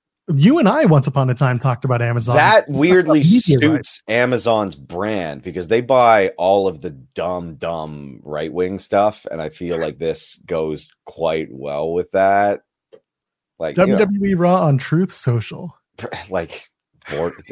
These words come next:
Speaker 2: that's basically what Amazon Prime ends up being, and they could use a win because they keep boondoggling some very expensive decisions. But that being said, they've also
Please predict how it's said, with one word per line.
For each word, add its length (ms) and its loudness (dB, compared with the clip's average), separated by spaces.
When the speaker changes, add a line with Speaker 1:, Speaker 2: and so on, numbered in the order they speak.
Speaker 2:
that's 200 2
basically 440 4
what 140 6
Amazon 420 2
Prime 300 2
ends 200 0
up 140 2
being, 300 -2
and 100 -6
they 120 -2
could 180 -6
use 220 -4
a 60 -4
win 380 -4
because 260 -10
they 100 -4
keep 260 -10
boondoggling 720 -6
some 180 -14
very 300 -4
expensive 560 -10
decisions. 460 -18
But 100 0
that 160 4
being 140 -2
said, 180 2
they've 160 0
also 440 0